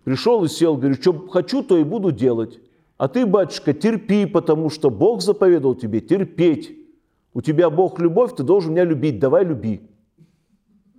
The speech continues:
Не смешно было, это было во время литургии.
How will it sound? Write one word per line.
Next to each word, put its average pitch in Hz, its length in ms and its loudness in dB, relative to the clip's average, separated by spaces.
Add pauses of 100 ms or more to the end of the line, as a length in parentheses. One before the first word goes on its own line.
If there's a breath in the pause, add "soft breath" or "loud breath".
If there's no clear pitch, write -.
(720)
Не 123 180 -2
смешно 190 400 -2
было, 165 240 0
это 147 140 -4
было 139 200 2
во 131 80 4
время 135 200 0
литургии. 123 760 -6